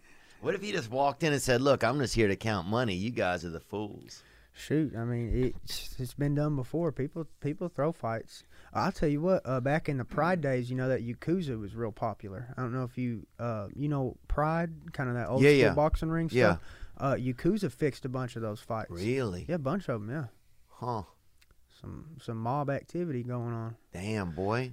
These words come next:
Speaker 2: Yeah, w-, so what I heard would happen is they get you in the hotel,
Speaker 1: Mm-hmm.
Speaker 2: and they'll come up to you, and they'll, you know, a couple guys deep roll up on you. Got the,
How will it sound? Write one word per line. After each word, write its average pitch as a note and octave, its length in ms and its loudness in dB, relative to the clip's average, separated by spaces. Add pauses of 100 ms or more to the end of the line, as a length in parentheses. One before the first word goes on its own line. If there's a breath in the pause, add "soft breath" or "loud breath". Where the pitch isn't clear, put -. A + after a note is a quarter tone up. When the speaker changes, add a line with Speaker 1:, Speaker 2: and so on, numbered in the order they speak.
Speaker 2:
Yeah, D#3 140 2
w-, C#3 260 0
so C#3+ 140 -4
what D3+ 160 4
I E3+ 80 6
heard D#3+ 180 4
would D3 140 0
happen D3+ 280 0
is B2 140 -2
they B2+ 100 0
get C3+ 240 -2
you D3+ 80 0
in D3 60 2
the C#3+ 80 2
hotel, C3+ 560 2 (100)
Speaker 1:
Mm-hmm. E2+ 200 -4
Speaker 2:
and A#2 80 0
they'll B2 80 0
come D3 280 -2
up C#3+ 180 -2
to - 120 -4
you, A#2+ 280 0
and B2 100 -2
they'll, B2 160 -2
you C3+ 120 -4
know, B2+ 180 -2
a - 20 -4
couple C3+ 300 -6
guys C3+ 300 0
deep C3+ 400 -2
roll C#3 200 2
up C3+ 160 -4
on C3+ 180 0
you. C#3 100 -2
Got C#3 260 -2
the, A#2 260 -2